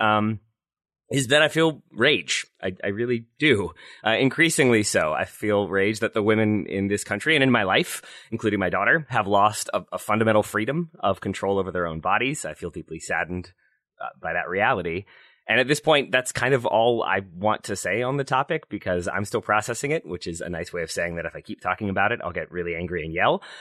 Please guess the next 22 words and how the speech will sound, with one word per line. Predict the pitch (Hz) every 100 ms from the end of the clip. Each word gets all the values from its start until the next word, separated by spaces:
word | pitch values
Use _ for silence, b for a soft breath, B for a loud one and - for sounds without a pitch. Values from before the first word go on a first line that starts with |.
| B
Uh, |
I'm | 107 123
sure | 127 175
many | 165 170
other | 160
people | 151 156 139 139
feel | - 123 123
the | 127 127
exact | 120 120 -
same. | 160 151 107 117 B B B -
Uh, | 110 110
but | 123
the | 107
final | 113 127 120
thing | 117
I | 107
would | 98
add | 92 101
is | 101
that | 101 87
my | 101
wife, | 95 110 110 -